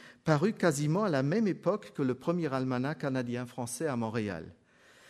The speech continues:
À Philadelphie fut publié en dix-huit cent deux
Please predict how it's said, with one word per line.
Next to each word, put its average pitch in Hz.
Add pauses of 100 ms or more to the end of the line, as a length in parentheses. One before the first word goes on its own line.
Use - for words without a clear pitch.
(280)
À 135
Philadelphie 190
fut -
publié 165
en 135
dix-huit 127
cent 131
deux 170